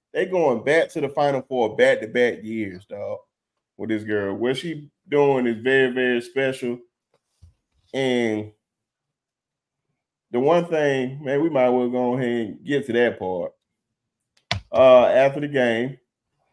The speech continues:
the one thing I hated is from, like, other people, man. Like, we shouldn't have to make race into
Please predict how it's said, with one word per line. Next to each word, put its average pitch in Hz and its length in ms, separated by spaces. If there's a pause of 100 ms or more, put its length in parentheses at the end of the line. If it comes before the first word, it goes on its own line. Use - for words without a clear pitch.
(2250)
the 180 120
one 226 200
thing 170 720
I 160 200
hated 160 460 (2250)
is 135 160
from, 139 300
like, 117 300
other 123 260
people, 107 360
man. 95 540 (140)
Like, 98 420 (1700)
we 208 160
shouldn't 220 260
have 165 240
to 131 100
make 135 340
race 131 320
into 113 240